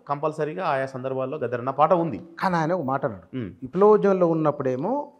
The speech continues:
Speaker 2: విప్లవానికి సంబంధించిన పాటలు రాసిండు,
Speaker 1: మ్మ్.
Speaker 2: దాని నుంచి కొంచెం పక్కకు జరిగిన తర్వాత ఆయనే చెప్పి, "నేను పక్కకు
Speaker 1: మ్మ్.
Speaker 2: జరిగినా" అన్నాడు
Speaker 1: మ్మ్.
Speaker 2: ఆయన.
Speaker 1: మ్మ్. మ్మ్.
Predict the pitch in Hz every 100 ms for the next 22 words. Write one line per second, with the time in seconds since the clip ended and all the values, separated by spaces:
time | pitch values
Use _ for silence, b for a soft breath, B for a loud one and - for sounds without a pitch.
0 | _ - 160 156 190 196 185 180 160 151
1 | 151 147 139 127 - 135 139 117 104 101
2 | 135 - - - _ _ 107 147 190 208
3 | 240 277 226 175 185 147 147 220 202 151
4 | 170 180 123 110 214 285 156 160 156 151
5 | 180 160 156 156 202 175 160 123 107 143
6 | 107 - 127 98